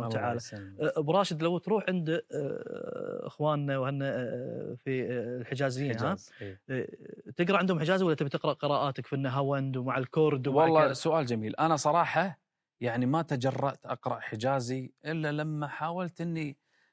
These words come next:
Speaker 1: أقرب من الهنك شوية، حتى لو كان، أه، شيء خاص فيني يعني شوي، يعني ما أبالغ، لكن ال-، ال-، التفاصيل اللي قلت لك عنها اللي تميزهم، ل-، لما تسمع، آه، يعني حجازي أصلي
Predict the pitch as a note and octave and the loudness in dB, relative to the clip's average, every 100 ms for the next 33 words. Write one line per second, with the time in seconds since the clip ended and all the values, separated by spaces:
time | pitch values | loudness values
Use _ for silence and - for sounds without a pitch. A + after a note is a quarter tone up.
0 | _ C#3+ D#3 G3 E3+ D3+ D#3+ C3+ D#3+ D3 | _ -2 0 2 2 2 2 2 0 -2
1 | - - A2 G2 F#2+ - F#3+ - G3+ E3+ | -2 -6 -6 -8 -12 -8 -8 -2 2 2
2 | - F3 D3 - _ - - - - D3 | 2 0 0 -6 _ -16 -14 -12 -4 -4
3 | B2+ - B2+ - B2 A2 G2+ A2+ - - | -4 -6 -6 -6 -8 -8 -10 -18 -20 -18
4 | G#2+ A2 _ _ _ _ A2 A#2+ C#3 C3+ | -20 -20 _ _ _ _ -4 0 0 0
5 | A#2+ A2 G#2 C3+ - _ _ _ B2+ C3 | -2 -4 -4 -6 -10 _ _ _ 0 2
6 | C#3+ C3+ - _ _ _ _ A#2+ A2+ A2 | 2 0 -2 _ _ _ _ -4 -2 -2
7 | G#2+ G#2+ A#2 B2 - - B2 C#3+ C#3+ A3 | -2 -4 -8 -12 -14 -6 2 2 4 2
8 | G#3+ D#3+ D3+ D3+ - C3 C3 C#3+ C3+ C#3 | 2 2 0 -2 -4 -2 0 -2 -6 -4
9 | A#2+ A#2 C3 C#3+ D#3+ C#3 F3+ G3+ _ _ | -4 0 2 2 2 2 0 -2 _ _
10 | _ _ _ - - - - - - C3 | _ _ _ -12 -12 -12 -14 -14 -12 -6
11 | C#3 C3+ C3 - - D3 A2+ A2 A2 A2+ | -2 0 0 -2 -2 -2 -4 -6 -8 -6
12 | A#2 B2 B2+ G#2 G#2+ - A2+ C#3+ D3+ C#3 | -8 -10 -8 -8 -10 -8 2 4 4 2
13 | - F#3 - F3+ G#3 | 2 0 2 0 0